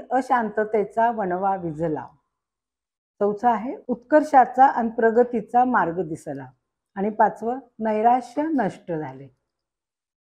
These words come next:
प्रश्न तीन, खालील अर्थांच्या ओळी कवितेतून शोधा.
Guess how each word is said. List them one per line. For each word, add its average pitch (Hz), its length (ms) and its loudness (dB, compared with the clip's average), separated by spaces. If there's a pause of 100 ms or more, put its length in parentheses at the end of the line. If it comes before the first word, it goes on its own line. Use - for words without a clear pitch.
(1200)
प्रश्न 247 320 2
तीन, 262 480 2 (220)
खालील 294 360 6
अर्थांच्या 247 840 2
ओळी 226 360 2
कवितेतून 226 720 0
शोधा. 156 480 -2